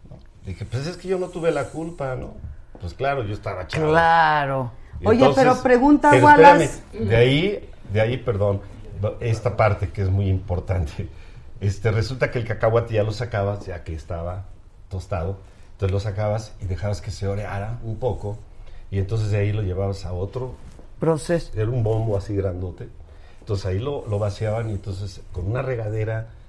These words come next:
Speaker 1: es para regar plantas, ponías la salsa de soya y con una pala te lo ponías y empezabas a mover y
Speaker 2: Ok.
Speaker 1: la cosa esa giraba, ¿no?
Speaker 2: Ok,
Speaker 1: ¿Sí?
Speaker 2: ok.
Speaker 1: Pero imagínate el vapor que sacaba eso.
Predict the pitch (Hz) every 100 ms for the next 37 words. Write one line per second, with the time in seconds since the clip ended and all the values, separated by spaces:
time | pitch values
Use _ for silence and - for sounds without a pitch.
0 | - - 95 - 92 85 90 95 101 -
1 | - - - 101 101 98 123 - - -
2 | - - - - 90 104 107 - - -
3 | 76 - 135 151 160 135 135 120 127 135
4 | - 98 87 117 127 - 113 117 117 -
5 | - - - 78 82 98 113 120 107 82
6 | 85 95 82 92 95 98 113 - 139 139
7 | 95 113 113 120 123 117 120 123 117 98
8 | - - - 135 - 139 131 117 131 -
9 | - - - - 92 92 92 90 147 165
10 | 123 95 85 - 101 104 107 98 82 92
11 | 90 87 -